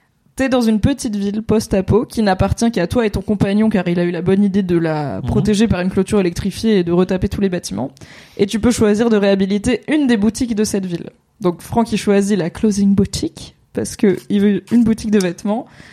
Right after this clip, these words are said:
Speaker 1: Toi, tu retapes quel, euh, si tu dois choisir un commerce, en plus du commerce de bricolage, euh, et la boucherie que ton mari t'a déjà laissé réhabiliter parce que c'est ses commerces
Speaker 2: <laughs>
Speaker 1: préférés,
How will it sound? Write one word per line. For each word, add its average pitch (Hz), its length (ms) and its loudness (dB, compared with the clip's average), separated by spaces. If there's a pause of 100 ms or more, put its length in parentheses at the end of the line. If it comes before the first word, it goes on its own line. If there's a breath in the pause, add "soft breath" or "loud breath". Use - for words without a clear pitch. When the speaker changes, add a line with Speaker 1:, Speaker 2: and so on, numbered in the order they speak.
(500 loud breath)
Speaker 1:
Toi, 240 160 0
tu 214 220 -6
retapes 196 420 0
quel, 202 220 0
euh, 175 460 -2 (280)
si - 100 -18
tu - 100 -10
dois 202 140 4
choisir 202 380 0
un 220 80 4
commerce, 220 600 -2 (840 soft breath)
en 190 100 0
plus 202 220 0
du 196 100 0
commerce 196 320 2
de 190 100 2
bricolage, 190 540 0
euh, 175 440 0
et 180 80 -2
la 185 320 0
boucherie 196 380 -2
que 196 100 0
ton 196 180 -2
mari 190 260 0
t'a 170 140 -2
déjà 196 240 0
laissé 247 240 2
réhabiliter 208 640 0
parce 196 180 0
que 226 80 0
c'est 208 140 -4
ses - 120 -2
commerces - 380 -2
Speaker 2:
<laughs> - 0 -
Speaker 1:
préférés, - 680 -2